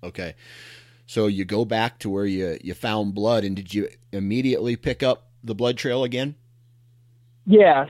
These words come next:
Speaker 2: So I had, you know, I put my hat where the first drop of blood was. And at this point, you know, we brought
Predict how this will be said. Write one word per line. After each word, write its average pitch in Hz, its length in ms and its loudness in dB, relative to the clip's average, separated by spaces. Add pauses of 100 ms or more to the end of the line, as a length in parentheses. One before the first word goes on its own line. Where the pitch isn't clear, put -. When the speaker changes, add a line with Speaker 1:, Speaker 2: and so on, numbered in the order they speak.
Speaker 2:
So 175 260 8
I 185 200 8
had, 160 320 2
you 165 120 -6
know, 143 80 -2
I 165 180 0
put 190 180 -4
my 175 120 -2
hat 165 460 4
where 147 480 -4
the 156 100 -6 (120)
first 160 280 2 (360)
drop 156 280 4
of 143 80 -12
blood 160 220 0
was. 139 200 -4
And 151 120 -6
at 139 160 -6
this 214 240 6
point, 180 180 4
you 165 60 -2
know, 156 80 0
we 156 120 0
brought 147 340 2